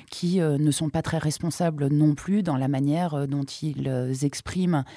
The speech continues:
leur, euh, rejet, que ce soit, euh, vis-à-vis des salariés du nucléaire, que ce soit, euh, vila-, vis-à-vis, euh, des petits éleveurs ou, euh, d'un certain nombre de paysans.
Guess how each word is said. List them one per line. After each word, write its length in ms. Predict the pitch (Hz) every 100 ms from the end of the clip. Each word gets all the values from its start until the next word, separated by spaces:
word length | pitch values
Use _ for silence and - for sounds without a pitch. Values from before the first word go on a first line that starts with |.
| - - -
leur, 280 | 160 160 156
euh, 160 | 147 139
rejet, 540 | 143 147 131 156 190
que 120 | 196 139
ce 120 | 139
soit, 320 | - 156 156
euh, 140 | 147 135 - - -
vis-à-vis 380 | 165 156 147 160
des 100 | 143
salariés 460 | 135 160 139 139 147
du 120 | 151
nucléaire, 560 | 147 143 - 139 160 -
que 120 | 156
ce 120 | -
soit, 300 | - 143 160
euh, 100 | 139
vila-, 320 | 135 143 135 -
vis-à-vis, 720 | 143 151 147 143 139 156 170
euh, 100 | 147
des 160 | 143 143
petits 500 | - 156 - 151 151
éleveurs 680 | 139 135 156 156 160 160 143
ou, 140 | 147
euh, 100 | 139
d'un 140 | 143
certain 320 | 139 135 - 151
nombre 200 | 160 160
de 100 | 143
paysans. 540 | 156 151 139 156 214